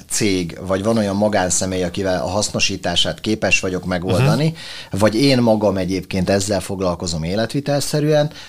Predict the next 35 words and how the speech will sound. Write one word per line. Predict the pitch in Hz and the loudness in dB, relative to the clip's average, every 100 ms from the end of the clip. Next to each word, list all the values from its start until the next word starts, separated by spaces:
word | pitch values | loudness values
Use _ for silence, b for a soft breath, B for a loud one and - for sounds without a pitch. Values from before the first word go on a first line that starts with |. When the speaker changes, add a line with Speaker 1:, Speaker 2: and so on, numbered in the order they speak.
| B | B
Speaker 1:
akkor | 98 - | -2 2
igen, | 98 104 143 147 | 2 4 4 4
vannak | 143 98 82 | 2 0 0
olyan | 101 92 | -2 -2
vidéki | 92 92 90 | -2 -4 -2
városok, | 87 101 127 - 147 | -2 0 -2 -6 -6
ahol | 123 143 135 127 | -4 2 4 4
lehet | - 135 101 87 - | 2 2 2 -2 -4
a | - | -8
budapesti | 90 90 82 - 90 | -6 -6 -4 -6 -4
kerületeknél | 85 87 80 78 92 | -4 -4 -6 -4 0
magasabb | 90 82 - - | 2 0 -4 -6
kiadási | - 87 76 71 - | -4 -2 0 -2 -4
hozamot | 82 82 78 71 | -6 -6 -6 -2
is | - | -2
elérni. | 71 69 73 104 196 196 B B B B B B B _ - | -2 -4 -6 -2 -2 -4 B B B B B B B _ -8
De, | 131 110 110 107 - - | 0 0 0 -2 -8 0
de | 107 | 2
ez, | 107 107 - | 2 0 -6
ezt, | - 104 - - | -6 -4 -4 -2
ö, | 110 107 107 107 107 104 | 2 2 2 2 -2 -4
ezt | - 101 - - | -4 -4 -4 0
tényleg | 131 120 98 | 2 2 0
életformaként | 107 107 95 - 98 95 92 - 92 87 | 0 0 0 -2 -2 -2 -2 -4 -4 -4
kell | - 95 110 | 0 2 2
Speaker 2:
Mhm. | |
Speaker 1:
akkor, | 135 143 110 107 B B B - | 2 0 -2 -2 B B B -2
akkor | 95 - 98 | 0 0 -2
kezelni | - 92 92 92 92 92 | 2 2 2 0 0 -2
a, | 90 - | -4 -4
a, | 90 90 90 - | 0 2 2 -2
az | 92 | -4
én | 92 | -2
meglátásom | 90 87 85 85 92 - 95 | -2 -2 -2 -2 -2 -2 -2
szerint, | - 87 92 101 | -2 -2 -2 -6